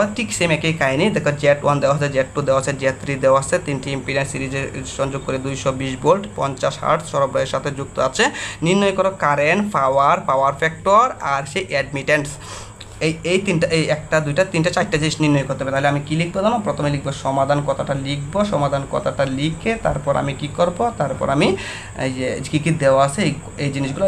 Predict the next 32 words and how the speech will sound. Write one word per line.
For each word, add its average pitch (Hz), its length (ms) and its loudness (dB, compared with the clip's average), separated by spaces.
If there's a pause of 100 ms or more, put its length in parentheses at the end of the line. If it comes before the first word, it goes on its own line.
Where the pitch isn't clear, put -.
লিখবো। - 300 -4
তাহলে 139 200 2
আমি 135 140 -2
লিখতেছি, 135 300 -6 (100)
দেখো 131 180 0 (180)
দেওয়া 131 320 2
আছে, - 240 -6 (1120)
কী 170 100 2 (100)
দেওয়া 143 200 8
আছে 143 180 0
আমার 139 160 2
কাছে? 151 140 -2 (100)
দেওয়া 143 220 4
আছে 156 120 -4 (160)
জেড 143 200 4 (180)
ওয়ান 143 200 2 (120)
দেওয়া 156 180 6
আছে, 170 120 0 (120)
জেড 139 260 2
ওয়ানটা 139 320 2
দেওয়া 143 140 6
আছে 143 120 -2 (200)
টেন 180 360 6 (600)
অ্যাঙ্গেল 151 380 4 (140)
জিরো 156 160 4 (100)
ডিগ্রি 139 260 0
দেওয়া 135 180 4
আছে। - 100 -8 (120)
সমস্যা 262 320 2
কি? 160 60 0 (120)
দেওয়া 143 220 6
থাকুক, 131 200 -6